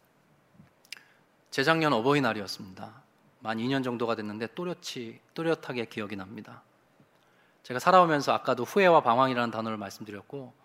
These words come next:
저희 어머니, 아버지 속을 정말 엄청 썩였습니다. 이 설교를 들으시면 깔깔 웃으실 텐데. 제가 아버지한테 일곱 살 때 맞아보고 스물두 살에 맞았습니다.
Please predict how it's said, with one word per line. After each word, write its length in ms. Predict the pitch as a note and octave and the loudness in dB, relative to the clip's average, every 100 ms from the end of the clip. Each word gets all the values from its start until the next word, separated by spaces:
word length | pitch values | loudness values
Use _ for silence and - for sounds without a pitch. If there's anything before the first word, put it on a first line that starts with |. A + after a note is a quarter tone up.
| _ _ _ _ - | _ _ _ _ -10
저희 180 | B2+ A2+ | -4 -2
어머니, 340 | A2+ B2+ B2 | -2 -2 0
아버지 320 | A2 A2+ A2+ | -2 -2 -6
속을 380 | A2 A2 G#2+ G#2+ G#2+ - | -10 -10 -10 -12 -20 -20
정말 240 | G#2+ G#2+ | -16 -12
엄청 280 | G2+ A2 C3 | -10 -6 -6
썩였습니다. 640 | C3+ B2 - G#2 G2+ - - - - - - _ _ _ _ _ _ | -6 -8 -8 -14 -20 -20 -20 -20 -20 -20 -20 _ _ _ _ _ _
이 40 | - | -10
설교를 260 | B2+ A#2+ | -6 -6
들으시면 500 | A2 A#2 A#2 A2+ G#2+ | -6 -6 -4 -6 -6
깔깔 260 | G#2+ C3+ A#2 | -6 -6 -6
웃으실 320 | G2+ A#2 A2+ | -6 -8 -8
텐데. 300 | - G#2+ - _ _ - | -8 -12 -12 _ _ 0
제가 180 | C3+ B2 | 8 10
아버지한테 420 | D#3+ E3+ D#3 D#3+ | 10 8 6 4
일곱 220 | G3+ B3 | 6 8
살 160 | G#3 F3+ | 8 8
때 100 | D#3+ | 4
맞아보고 440 | A2+ B2 A2+ A2+ | 4 4 0 -2
스물두 400 | - G3+ F3 A#2 | -2 -2 -2 -2
살에 220 | C3+ B2+ | -2 0
맞았습니다. 600 | G#2 F#2+ F#2 - F#2 G2 | -4 -10 -14 -16 -20 -20